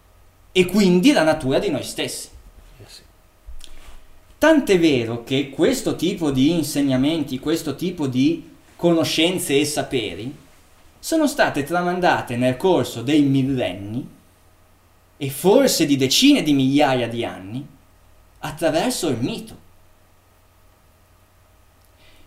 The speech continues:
Speaker 1: Il mito che non può essere letto effettivamente, esclusivamente in chiave storica. Anche,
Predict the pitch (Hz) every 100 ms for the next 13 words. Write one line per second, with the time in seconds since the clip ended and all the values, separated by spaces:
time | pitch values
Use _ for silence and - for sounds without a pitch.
0 | _ 220 269 269 269 196 143 139 135 151
1 | 160 165 175 - 220 240 311 - - 165
2 | 147 139 147 135 135 - 131 135 - 139
3 | - 143 135 143 147 135 139 185 262 254
4 | - 208 180 190 175 175 190 196 175 170
5 | 156 143 175 170 175 160 156 - - -
6 | - - - 147 117 95 98 - - -
7 | - - - - - - 415 294 113 -
8 | 92